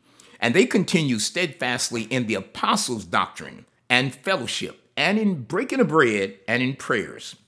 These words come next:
Acts two forty-two. Now, some teaching and some teachers and members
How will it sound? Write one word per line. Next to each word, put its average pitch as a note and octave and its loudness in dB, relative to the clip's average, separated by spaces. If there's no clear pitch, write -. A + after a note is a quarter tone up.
Acts - 0
two A#2 -2
forty-two. G2 -8
Now, C3 4
some C4 2
teaching C3+ -4
and B3 0
some - -2
teachers G#3 -4
and A2+ -4
members G#2+ -4